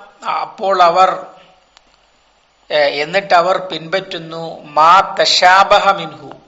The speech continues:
അതിൽ നിന്ന്, അഥവാ ഖുർആനിൽ നിന്ന് അവ്യക്തമായതിനെ.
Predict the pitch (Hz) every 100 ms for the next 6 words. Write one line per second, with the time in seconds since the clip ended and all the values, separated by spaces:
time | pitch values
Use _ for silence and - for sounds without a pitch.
0 | _ _ _ _ _ _ - - _ _
1 | _ _ _ 139 143 185 196 175 147 147
2 | 131 143 147 165 165 - 151 147 165 180
3 | 190 170 147 143 160 202 - 147 143 -
4 | 190 196 196 190 165 139 131 113 120 -